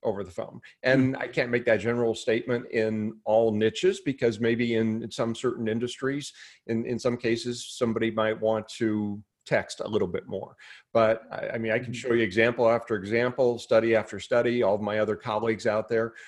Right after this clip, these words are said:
Speaker 1: who propose the use of the phone. We, we know that because we're working with the people who are doing it and doing it successfully and never really ever got away from it. Uh, you know, the thing is, Clark, the, the fundamentals are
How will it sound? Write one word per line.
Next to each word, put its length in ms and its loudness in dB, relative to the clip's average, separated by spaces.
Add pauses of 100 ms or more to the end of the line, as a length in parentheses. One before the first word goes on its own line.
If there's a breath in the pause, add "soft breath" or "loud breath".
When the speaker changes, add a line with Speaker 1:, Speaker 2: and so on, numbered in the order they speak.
(160 loud breath)
Speaker 1:
who 400 2
propose 480 -2
the 80 -8
use 240 -2
of 80 -8
the 140 -6
phone. 260 -2 (380 loud breath)
We, 200 0
we 200 2
know 280 6
that 320 4
because 320 -2
we're 140 2
working 320 0
with 100 -2
the 60 -6 (120)
people 240 -4
who 140 -2
are 100 0
doing 360 2
it 220 -2
and 300 -2
doing 220 4
it 120 -2
successfully 840 -2
and 500 0
never 240 2
really 500 2
ever 240 0 (160)
got 120 0
away 280 0
from 240 -10
it. 100 -20 (480 loud breath)
Uh, 340 -6
you 120 -2
know, 60 0
the 220 -2
thing 140 2
is, 160 2
Clark, 300 2
the, 100 6
the 300 -4
fundamentals 600 4
are 40 6